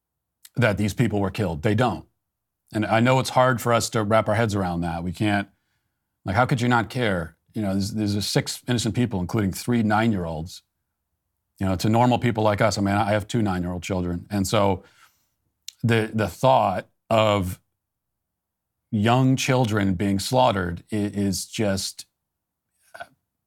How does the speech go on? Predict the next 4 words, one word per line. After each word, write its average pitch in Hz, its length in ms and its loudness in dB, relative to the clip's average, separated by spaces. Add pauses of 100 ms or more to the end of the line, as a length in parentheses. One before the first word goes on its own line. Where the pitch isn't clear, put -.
(1400)
it 98 160 -2 (200)
fills 156 340 4
you 98 160 0
with 92 340 -4